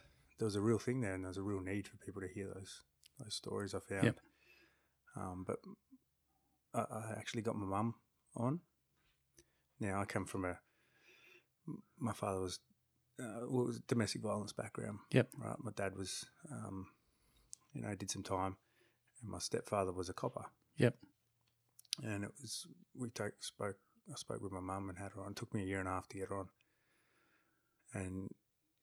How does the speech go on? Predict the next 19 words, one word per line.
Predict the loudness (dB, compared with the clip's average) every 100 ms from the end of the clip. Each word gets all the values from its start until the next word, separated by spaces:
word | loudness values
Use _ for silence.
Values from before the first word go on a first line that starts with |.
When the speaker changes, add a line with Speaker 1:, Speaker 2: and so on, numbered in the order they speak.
| 0
Speaker 1:
you |
know, | 2
there's | 2 2
some | 2
se-, | 2 0 0
things | 2 2
that | 0
she | -4
told | 0 2 4
me | 2
in | 2
that | 0 -2 -12 _ _ -6 2
interview | 4 6 6
that | 6 6
I |
never | 6 4 2
knew | 0
about | 2 2 4
her, | 2